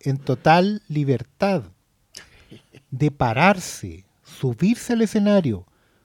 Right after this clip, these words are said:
golpear al tipo y después garabatearlo. O sea, hay cuatro, al menos en esa frase, cuatro reglas no escritas de la tradición del premio que se rompieron en una sola cosa.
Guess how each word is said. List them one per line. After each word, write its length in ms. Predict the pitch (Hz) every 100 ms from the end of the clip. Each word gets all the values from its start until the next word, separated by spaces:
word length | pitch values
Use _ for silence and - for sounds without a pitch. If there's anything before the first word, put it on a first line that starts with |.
| _ -
golpear 600 | 120 117 - - 180 226
al 140 | 240
tipo 520 | - 240 226 151 135 175 _ _ _ _
y 140 | 165
después 380 | 151 139 - 170
garabatearlo. 760 | 180 175 160 135 123 151 101 -
O 40 | _ _ _ _ _ _ _ _ _ _ _ -
sea, 280 | 175 151 - _ _ _ _ _ _ _ _ -
hay 180 | 185
cuatro, 520 | 180 - 233 262 269 208
al 140 | 170
menos 340 | 196 226 208
en 100 | 190
esa 180 | 208 240
frase, 320 | 220 214 180
cuatro 520 | - - 233 269 262 247
reglas 500 | 269 262 247 214 175
no 160 | 185
escritas 920 | 226 - - 202 247 - 170 180 - _
de 180 | 139 151
la 120 | 147
tradición 680 | 143 131 117 110 - 247 277
del 120 | 277
premio 600 | - 247 226 131 98 98 _ _ _ _ _ _ _ _ _ -
que 100 | 151
se 120 | 190
rompieron 580 | 190 196 - 220 240 233
en 140 | 214
una 180 | 226 254
sola 320 | - 254 247
cosa. 480 | - 269 269 147